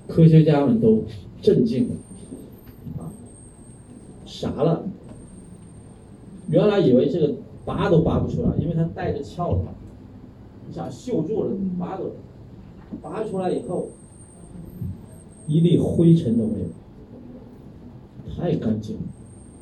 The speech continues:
不要说锈，没有，上面的花纹还非常的清楚。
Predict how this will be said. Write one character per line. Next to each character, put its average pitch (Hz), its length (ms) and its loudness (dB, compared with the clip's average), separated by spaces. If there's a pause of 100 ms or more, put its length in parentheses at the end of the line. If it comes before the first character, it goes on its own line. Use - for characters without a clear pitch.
(500)
不 - 80 2
要 120 140 4
说 120 140 0
锈， - 500 2
没 160 140 4
有， - 200 6 (1160)
上 151 240 -2
面 135 140 4
的 117 80 6
花 170 320 4
纹 123 280 6
还 - 120 -4
非 220 340 6
常 110 200 2
的 92 100 -2
清 - 160 -8
楚。 - 140 -16